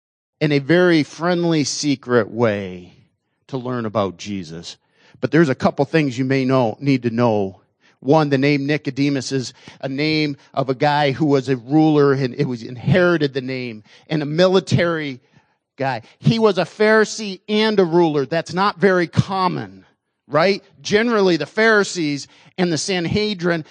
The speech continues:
the Pharisees and the rulers were not always together. And so, this is this guy, Nicodemus.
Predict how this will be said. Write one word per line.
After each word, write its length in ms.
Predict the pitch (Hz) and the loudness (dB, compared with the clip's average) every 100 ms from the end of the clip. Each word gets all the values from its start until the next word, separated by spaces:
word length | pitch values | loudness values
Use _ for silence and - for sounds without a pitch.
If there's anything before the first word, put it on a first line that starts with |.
| - | -8
the 100 | 175 | -8
Pharisees 640 | 151 - 220 226 214 220 175 | -6 -2 2 2 2 -2 0
and 100 | 180 | 0
the 40 | |
rulers 440 | 151 208 202 185 - | 4 4 6 4 2
were 140 | 180 | -4
not 280 | 170 196 202 | -2 2 4
always 460 | 185 190 175 143 - | 6 6 4 0 -6
together. 600 | 151 147 170 143 120 107 - _ _ - | -8 0 0 0 -4 -8 -16 _ _ -10
And 180 | 143 | -10
so, 540 | - - 214 160 135 131 _ | -6 4 6 6 2 -2 _
this 280 | 127 185 185 | -2 0 0
is 140 | 170 127 | -4 -6
this 160 | 151 | -8
guy, 300 | - 151 147 | -2 -2 -2
Nicodemus. 840 | 131 131 131 123 139 127 101 - | -6 -6 -6 -2 -2 -4 -8 -14